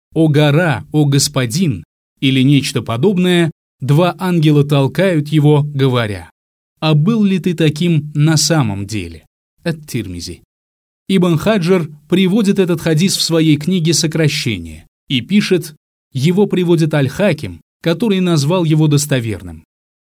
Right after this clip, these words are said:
Хадис с похожим смыслом есть в Сахихе. Передаётся он Ан-Нуманом ибн Баширом. Ибн Хаджар. Здесь стоит сказать о том, что не каждый умерший испытывает мучения,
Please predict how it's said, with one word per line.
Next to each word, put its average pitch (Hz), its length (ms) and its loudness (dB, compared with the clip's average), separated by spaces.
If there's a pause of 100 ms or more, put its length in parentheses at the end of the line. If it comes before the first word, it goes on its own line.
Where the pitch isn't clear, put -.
(280)
Хадис 143 460 0
с 151 60 -2
похожим 139 460 0
смыслом 156 500 0
есть 156 280 0
в - 80 -10
Сахихе. 156 640 -4 (400)
Передаётся 170 680 2
он 175 260 0
Ан-Нуманом 151 960 2
ибн 131 300 -2
Баширом. 92 580 -8 (280)
Ибн 175 280 0
Хаджар. 98 540 -8 (1120)
Здесь 160 380 0
стоит 190 300 2
сказать 160 460 0
о 143 100 2
том, 147 380 -2 (180)
что - 220 -2
не 185 160 2
каждый 135 500 -2
умерший 135 540 0
испытывает 117 600 -2
мучения, 185 680 0